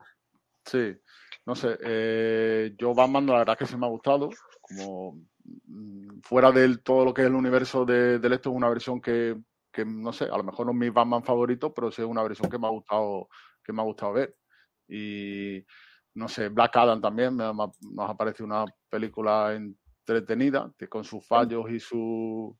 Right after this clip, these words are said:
<laughs> y sus aciertos, pero bueno, el cameo de Superman es lo que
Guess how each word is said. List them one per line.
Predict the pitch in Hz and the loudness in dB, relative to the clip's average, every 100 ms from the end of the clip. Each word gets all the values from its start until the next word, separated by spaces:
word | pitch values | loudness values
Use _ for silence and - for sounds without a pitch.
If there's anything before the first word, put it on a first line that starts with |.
| _ | _
<laughs> | 147 - 151 - - - - | -6 -4 -6 -8 -16 -10 -4
y | |
sus | 123 131 | 0 4
aciertos, | 127 123 135 139 160 - - - - - | 2 8 6 6 0 -4 -8 -10 -10 -4
pero | 110 107 104 101 98 | -2 -2 -2 -4 -6
bueno, | 92 104 73 _ | -6 -8 -10 _
el | - 95 95 101 | -12 -10 -10 -8
cameo | - 101 107 | -6 -6 -6
de | 107 107 104 | -4 -4 -4
Superman | 101 - 98 101 107 107 104 | -8 -14 -8 -6 -4 -6 -6
es | 101 | -6
lo | 104 98 | -8 -6
que | 101 101 | -6 -6